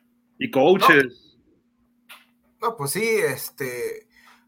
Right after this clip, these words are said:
Speaker 2: al, al menos estos, estos años recientes sí, sí los ha tenido, ¿no?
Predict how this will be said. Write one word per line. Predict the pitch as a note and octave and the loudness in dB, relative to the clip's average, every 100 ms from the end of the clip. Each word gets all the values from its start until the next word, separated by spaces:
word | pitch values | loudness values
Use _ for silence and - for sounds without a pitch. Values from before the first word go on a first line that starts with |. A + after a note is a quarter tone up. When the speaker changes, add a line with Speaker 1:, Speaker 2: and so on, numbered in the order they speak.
| _ - | _ -8
Speaker 2:
al, | F#2 A2+ F3+ D#3 | -2 4 4 6
al | E3+ | 2
menos | G#3 B3 C#4 - | 2 4 4 4
estos, | A#3+ C4 A#3 F#3 D3 C#3 C3 B2+ C3 - - _ D#3 C#3+ - - | 0 6 6 6 2 -2 -4 -6 -6 -8 -12 _ -20 -20 -16 -10
estos | F#3+ A3 - | -2 0 2
años | G#3 A3+ F3+ | 2 2 0
recientes | C#3 - F#3+ G3 G#3+ G#3+ - | -4 -6 -6 -4 -4 -4 -6
sí, | - E3+ F#3 G3 F3+ | -8 -8 -10 -10 -8
sí | C#3+ F3 | -8 -6
los | F3 D3+ | -4 -2
ha | E3+ | -4
tenido, | D#3 D#3+ G3+ C#3 | -6 -6 -4 -4
¿no? | C3+ F#3+ | -2 -6